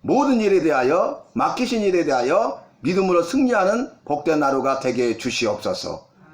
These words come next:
예수님의 이름으로 기도합니다. 아멘. 짧잖아요. 간결하잖아요. 그런데 임팩트가 있어서 강력한 기도예요.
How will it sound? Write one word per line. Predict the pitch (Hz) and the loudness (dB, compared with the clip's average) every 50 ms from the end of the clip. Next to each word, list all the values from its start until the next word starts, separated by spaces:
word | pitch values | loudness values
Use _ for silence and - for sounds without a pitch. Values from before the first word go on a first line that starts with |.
| - - - | -14 -4 0
예수님의 | 143 185 180 - 190 185 180 180 180 175 175 | 0 2 2 2 0 2 2 2 4 4 4
이름으로 | 165 170 165 165 160 156 151 | 4 4 4 2 2 0 0
기도합니다. | - 156 147 147 147 143 135 135 131 131 123 110 95 - - | -2 -2 0 2 2 2 2 2 2 2 2 0 0 -4 -4
아멘. | - 123 147 160 185 196 202 190 165 123 - - - - - - - - - - _ _ - | -2 0 2 2 2 2 2 2 2 0 -2 -4 -10 -20 -20 -20 -20 -20 -20 -20 _ _ -4
짧잖아요. | - 208 226 226 277 262 254 226 175 147 123 - 113 - - - - - - - _ _ _ _ _ - - _ - | -2 -2 0 2 2 2 2 2 2 0 0 -2 -6 -10 -16 -20 -20 -20 -20 -20 _ _ _ _ _ -20 -20 _ -8
간결하잖아요. | - - 175 190 180 208 202 190 185 165 151 139 120 101 85 78 - - _ _ _ _ | -2 0 0 0 2 2 2 2 2 2 2 0 0 -2 -4 -6 -10 -14 _ _ _ _
그런데 | - - 165 175 160 151 | -6 -4 -2 0 2 2
임팩트가 | 151 156 151 180 175 170 - 165 139 139 | 2 2 2 0 0 0 0 -2 0 0
있어서 | 127 117 - 170 - - 175 165 - - - - | 0 0 -2 -4 -4 -2 -2 -2 -4 -6 -12 -12
강력한 | - - - 127 131 147 160 156 156 147 127 113 90 | -8 -6 -2 0 0 2 0 0 -2 -4 -4 -4 -4
기도예요. | 90 85 76 73 67 55 - | -6 -8 -10 -12 -14 -16 -20